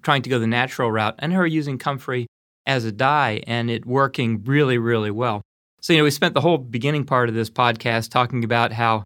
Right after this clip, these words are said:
this stuff is terrible, don't eat it. Well, it's true, terrible, don't eat it, and I wouldn't even use it topically. But it definitely has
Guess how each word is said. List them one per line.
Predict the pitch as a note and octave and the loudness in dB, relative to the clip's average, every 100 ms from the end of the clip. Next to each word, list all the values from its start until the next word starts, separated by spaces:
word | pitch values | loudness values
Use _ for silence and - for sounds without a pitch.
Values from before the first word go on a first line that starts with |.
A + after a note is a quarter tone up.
| - | -6
this | C3+ C3+ | -4 -2
stuff | C#3 A2+ | -2 -4
is | A2 | -2
terrible, | D3 C3+ A#2 | 0 0 0
don't | A2+ A2 | -2 0
eat | D#3+ | 0
it. | A2+ F#2+ | 0 -4
Well, | - | -10
it's | - | 0
true, | G3+ C3 A2+ | 2 4 2
terrible, | F3+ C#3+ | 2 2
don't | B2 A#2 A2+ | 4 2 2
eat | C#3+ | 2
it, | A2+ A2+ | 2 0
and | A#2 | -2
I | |
wouldn't | C#3 C3 | 0 0
even | A#2 | 0
use | A#2+ A2 | 0 -2
it | - | -4
topically. | F3 A#3+ A3+ C3 G#2 A2 - _ - | -2 -2 -2 -6 -4 -6 -8 _ -2
But | F3 E3+ | 2 4
it | F3+ F3 D3 C#3 | 4 2 -2 -2
definitely | D#3 F#3 F#3 F3 - D3 | 2 2 2 0 2 0
has | A#2 D3+ D3 C3+ A#2+ | 0 2 2 2 -2